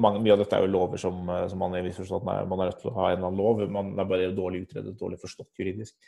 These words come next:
Når det gjelder en del av disse rettighetene i Grunnloven, så er det jo på en måte et enda mer, eh, si, fundamentalt problem. Altså, hvorfor i all verden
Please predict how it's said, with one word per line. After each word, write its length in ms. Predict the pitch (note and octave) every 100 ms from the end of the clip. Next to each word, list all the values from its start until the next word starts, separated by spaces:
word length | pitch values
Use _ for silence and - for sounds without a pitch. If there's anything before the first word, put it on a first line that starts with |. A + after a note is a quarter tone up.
| - _
Når 140 | A#2
det 80 | A#2
gjelder 140 | A2+ A2+
en 40 |
del 120 | A2+
av 40 | A#2
disse 200 | A#2+ B2+
rettighetene 600 | - - F#2 - G2+ G2+ F#2+
i 100 | A#2 A#2+
Grunnloven, 560 | A2+ F2+ F2+ D#3+ G#3 -
så 220 | B2 E3
er 80 | -
det 100 | F2
jo 60 | G2+
på 80 | F#2+
en 20 |
måte 140 | F#2
et 80 | F#2
enda 180 | F2 F2
mer, 180 | E2 E2 - _ _ _ _ -
eh, 420 | - - G1+ G1+ - -
si, 180 | G#2 G2+ G2+
fundamentalt 540 | G2 G2 - - -
problem. 340 | G2+ A2 A#2
Altså, 220 | G#2+ A2+ G2
hvorfor 180 | -
i 40 | G#2+
all 100 | G2+
verden 320 | F2+ F#2 G#2+